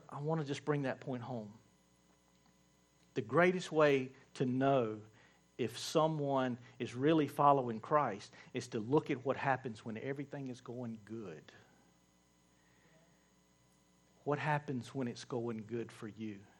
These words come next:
Is that when you turn from God? When it starts going good, is that the time you stop reading?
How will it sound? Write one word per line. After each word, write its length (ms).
Is 140
that 240
when 160
you 140
turn 360
from 220
God? 240
When 120
it 60
starts 320
going 300
good, 260
is 120
that 160
the 60
time 360
you 80
stop 400
reading? 380